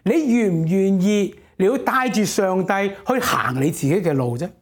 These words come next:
你係咪願意讓上帝喺每一條路嘅上面與你同行啫？我覺得呢個先至係緊要，因為其實無論你去邊度都好，其實只要你貼緊上帝嘅話，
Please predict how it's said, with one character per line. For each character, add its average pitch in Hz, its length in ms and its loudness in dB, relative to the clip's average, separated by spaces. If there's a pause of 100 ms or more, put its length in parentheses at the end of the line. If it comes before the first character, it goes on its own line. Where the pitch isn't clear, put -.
(720)
你 262 80 2
係 349 180 2
咪 269 140 4
願 247 440 2
意 269 380 0
讓 233 320 2
上 220 380 0
帝 233 60 0
喺 226 540 -2
每 277 140 2
一 381 80 -2
條 175 140 0
路 180 360 2
嘅 214 40 2
上 190 260 0
面 180 140 2
與 190 200 2
你 202 100 0
同 135 280 -2
行 117 240 -6
啫？ 208 100 -2 (200)
我 302 100 -2
覺 339 100 0
得 381 100 0
呢 392 100 2
個 277 100 0
先 302 260 0
至 220 100 0
係 160 120 -2
緊 156 480 0
要， 110 200 -8 (580)
因 277 160 2
為 185 80 0
其 127 160 -4
實 135 160 -4 (180)
無 131 340 -2
論 143 180 0
你 147 160 0
去 165 140 0 (100)
邊 208 220 0
度 151 160 0
都 175 200 -2
好， 117 160 -6 (560)
其 226 80 0
實 262 100 0
只 285 140 0
要 403 180 2
你 262 140 2
貼 247 380 -2
緊 190 260 0
上 196 340 0
帝 196 60 2
嘅 190 260 2
話， 180 160 0